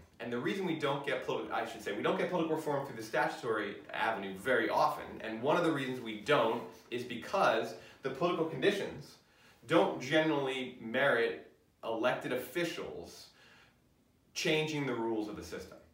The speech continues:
And there's, uh, an even, that right there is the even bigger obstacle to statutory change. The, I would say the, the,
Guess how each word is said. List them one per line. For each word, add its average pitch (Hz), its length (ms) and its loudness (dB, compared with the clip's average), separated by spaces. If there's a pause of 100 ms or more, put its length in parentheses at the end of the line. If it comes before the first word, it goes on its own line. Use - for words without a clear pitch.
(240)
And 151 280 2 (280)
there's, 175 340 4 (160)
uh, - 280 2
an 151 260 0
even, 180 400 0 (240)
that 151 340 6
right 151 220 4
there 151 200 4
is 127 120 0
the 123 80 -6
even 117 460 -6
bigger 160 400 4
obstacle 165 720 -2
to 117 80 -10
statutory 156 720 -2
change. 170 500 -6 (280)
The, 127 400 4
I 135 80 2
would 143 100 2
say 156 120 2
the, 127 220 2
the, 123 260 -2